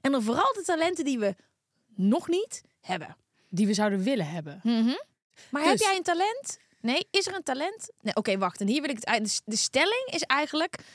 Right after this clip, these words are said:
Speaker 1: je kan geen nieuwe talenten ontwikkelen.
Speaker 2: Na een bepaalde leeftijd, in mijn dertigers of zo?
Speaker 1: Ja.
Speaker 2: Ah, oké. Ehm, ik ben het daar niet mee eens.
Speaker 1: Ik ben het daar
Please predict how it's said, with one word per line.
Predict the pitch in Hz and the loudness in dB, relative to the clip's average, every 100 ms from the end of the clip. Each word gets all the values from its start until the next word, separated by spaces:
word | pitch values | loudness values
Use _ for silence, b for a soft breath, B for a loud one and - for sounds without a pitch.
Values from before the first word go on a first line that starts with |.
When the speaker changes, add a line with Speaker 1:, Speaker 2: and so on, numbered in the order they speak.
| B _ | B _
Speaker 1:
je | - 220 | -4 -2
kan | - 285 247 | 0 0 0
geen | 254 294 359 453 _ _ _ | -2 -2 -6 -10 _ _ _
nieuwe | - 190 202 247 294 311 403 539 _ _ _ - | -2 0 2 2 0 -2 -4 -8 _ _ _ -4
talenten | 202 208 240 262 254 - | -2 0 -2 -2 -4 -4
ontwikkelen. | 202 170 - - - _ _ _ _ _ _ _ _ _ _ _ _ _ _ - B B B | -6 -6 -12 -14 -20 _ _ _ _ _ _ _ _ _ _ _ _ _ _ -20 B B B
Speaker 2:
Na | 226 247 | 2 2
een | |
bepaalde | 233 226 226 214 | 0 -2 -2 -2
leeftijd, | 190 170 - 143 - | -4 -6 -8 -12 -12
in | - | -6
mijn | 208 196 | -4 -2
dertigers | 180 170 190 165 | -4 -6 -10 -10
of | 180 | -12
zo? | - 170 175 175 | -12 -10 -10 -8
Speaker 1:
Ja. | 311 226 196 | -6 -6 -6
Speaker 2:
Ah, | - 277 | -8 -8
oké. | - - - B B B | -8 -12 -16 B B B
Ehm, | - 254 151 226 - _ _ _ _ _ | -8 -6 -6 -8 -12 _ _ _ _ _
ik | - 190 | -6 -4
ben | |
het | 160 | -2
daar | 156 | -2
niet | 165 | -2
mee | 202 226 | -2 -2
eens. | 196 143 - - _ _ _ _ _ _ _ _ | -2 -2 -8 -16 _ _ _ _ _ _ _ _
Speaker 1:
Ik | - 254 | -8 -6
ben | 214 233 | -4 -4
het | 233 | -4
daar | 208 202 202 214 | -4 -2 -2 -2